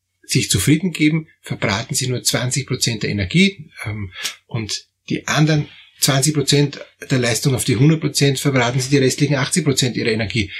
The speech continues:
Ist nicht notwendig. Raus aus dem Perfektionismus, auch beim Selbstwert. Ähm, ja, es passt mit achtzig Prozent. Sie müssen nicht alles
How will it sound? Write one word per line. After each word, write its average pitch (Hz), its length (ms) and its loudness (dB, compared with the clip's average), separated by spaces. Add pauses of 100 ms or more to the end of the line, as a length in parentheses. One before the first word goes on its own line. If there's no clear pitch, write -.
(140)
Ist - 100 -8
nicht 156 180 4
notwendig. 117 480 2 (1120)
Raus 135 320 2
aus 156 120 4
dem 147 100 0
Perfektionismus, 156 1000 2 (840)
auch - 300 0
beim 113 400 -2
Selbstwert. - 1300 0 (200)
Ähm, 120 360 -8 (480)
ja, 156 480 -2
es - 160 -4
passt 156 480 -6
mit 127 160 -8
achtzig - 320 -6
Prozent. - 420 -6 (420)
Sie - 180 -2
müssen 156 340 4
nicht 147 340 0
alles - 560 -2